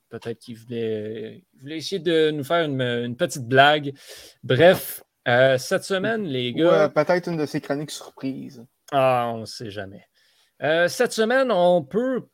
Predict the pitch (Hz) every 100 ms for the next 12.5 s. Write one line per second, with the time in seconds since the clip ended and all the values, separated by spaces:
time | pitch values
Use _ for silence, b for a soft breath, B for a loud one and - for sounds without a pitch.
0 | _ 156 147 226 240 139 202 214 170 123
1 | 135 185 196 131 131 120 120 127 _ _
2 | _ _ 139 151 202 233 - 160 185 185
3 | 117 127 139 160 120 131 180 _ _ _
4 | _ _ _ _ _ _ 143 143 139 131
5 | 131 180 180 170 254 269 170 165 175 143
6 | 135 131 127 131 143 - 139 131 127 127
7 | 127 127 - 214 - 151 131 127 - -
8 | 196 220 190 147 131 165 139 131 139 143
9 | 170 247 214 151 170 190 135 127 135 123
10 | 135 170 175 b b _ 123 117 113 120
11 | 123 151 143 131 117 147 170 - 127 135
12 | 135 131 175 135 120